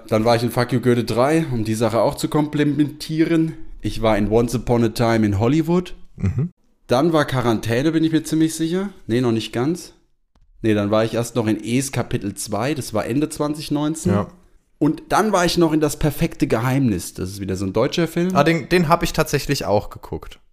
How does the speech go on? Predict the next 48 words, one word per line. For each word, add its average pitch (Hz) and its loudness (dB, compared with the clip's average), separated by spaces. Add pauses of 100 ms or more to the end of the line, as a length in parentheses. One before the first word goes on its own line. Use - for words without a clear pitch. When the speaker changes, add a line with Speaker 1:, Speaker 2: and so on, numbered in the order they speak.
(260)
Speaker 2:
Den 131 2
fand 139 2
ich - -4
gar 113 4
nicht 120 -2
so 104 -2
scheiße. - -6 (680)
Muss - -6
ich - -10
tatsächlich 92 -2
gestehen. - -10 (460)
Speaker 1:
Ja, - -8
der 113 0
war 117 2
ganz 98 -4
schön 95 -2
gemacht, 87 -6
auf - -14
jeden 80 -12
Fall. - -18 (100)
Speaker 2:
Aber 110 2
den 117 2
hab 127 4
ich 127 -2
halt 123 2
mit 123 -4
meiner 117 2
Frau 107 4
zusammen 95 -2
geguckt. - -8
Das 98 -8
sind 107 -2
halt 107 0
so 104 -6
Filme, 110 0
die 107 -2
kannst - -4
du 110 -6
vielleicht 92 -2
halt 101 -2
wirklich 101 -6
mit - -8
einer, 98 -2 (680)
mit - -8
einer 104 2
Person, 107 0 (300)
die 104 -8
du 90 -6